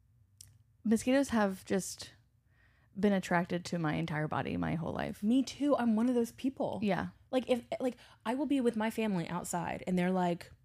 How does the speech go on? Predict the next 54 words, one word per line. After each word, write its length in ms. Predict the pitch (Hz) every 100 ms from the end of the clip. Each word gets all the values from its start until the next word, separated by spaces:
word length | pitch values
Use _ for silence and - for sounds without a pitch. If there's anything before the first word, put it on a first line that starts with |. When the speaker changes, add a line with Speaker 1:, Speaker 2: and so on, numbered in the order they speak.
| _ _ _ _ - -
Speaker 2:
"There's 140 | 233 233
no 80 | 269
Speaker 1:
Totally 240 | 294 262
Speaker 2:
mosquitoes 260 | 220 233 285
Speaker 1:
fine. 80 | 185
Speaker 2:
out 140 | 160
here." 240 | 165 147 214
Speaker 1:
They're 100 | 226
totally 360 | 220 220 202
fine. 180 | 190 170
Speaker 2:
They're 240 | 254 262 -
all 280 | 220 220 226
over 240 | 208 208
me. 280 | 170 - 208
Speaker 1:
Yeah. 200 | 214 185 - _ _
Speaker 2:
I, 320 | 220 247 269 269
I 160 | 214 233
am 120 | 262
the 60 | 247
one 240 | 208 196
getting 220 | 185 175 165
bit. 260 | 196 - -
It's 120 | 202
like, 140 | 226 - _ - -
if, 240 | - 220 -
if 100 | 226 -
I'm 280 | 226 330 202
with 180 | 208
you, 300 | 180 175 220
you're 180 | 240 208
not 160 | 240 202
getting 220 | 190 165
bit. 280 | 175 233 - _ _ _ _ -
I 120 | 233
am. 320 | 247 - 185 185
Speaker 1:
What's 220 | - 208 -
the 120 | 269
most 300 | 214 190 214
amount 160 | 185
of 60 | 180
mosquito 280 | 175 - 170
bites 180 | 165 165
that 120 | -
you've 140 | 175 170
ever 180 | - 170
had 120 | 170
at 80 | 156
one 120 | 160
time? 360 | 160 - - - - _ _ _ _ -
Speaker 2:
Uh, 60 | - - -
uh, 40 | 254 - _ _ _ _
uh, 100 | 226 - -
seventy 460 | - 262 262 233
thousand. 580 | 196 208 226 170 - -